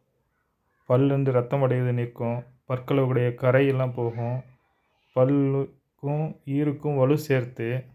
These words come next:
வாய் துர்நாற்றம் இல்லாம இருக்கும். அடுத்ததா வயிற்றுப்போக்கு. பேதி.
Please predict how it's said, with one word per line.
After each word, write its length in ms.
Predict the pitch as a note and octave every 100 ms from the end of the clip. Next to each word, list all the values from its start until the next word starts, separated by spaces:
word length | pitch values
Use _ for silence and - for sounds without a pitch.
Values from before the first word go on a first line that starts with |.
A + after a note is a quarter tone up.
| _ _ _ -
வாய் 360 | B2 C3 D#3
துர்நாற்றம் 520 | C#3+ B2+ C3+ B2 B2 A2+
இல்லாம 340 | A#2 A#2 B2
இருக்கும். 420 | G#2+ G#2 A2 G#2 G#2+ _ _ _ _ _ _ _ _ _ _ _ _ _ _ _ _ _
அடுத்ததா 460 | A#2+ B2 B2 A#2+ A#2+
வயிற்றுப்போக்கு. 720 | A#2 B2 C3+ C3 - G2+ - G#2+ B2+ _ _ _ _ _ _ _ _ _ _ _ _ _ -
பேதி. 460 | B2 C3 C3+ A#2+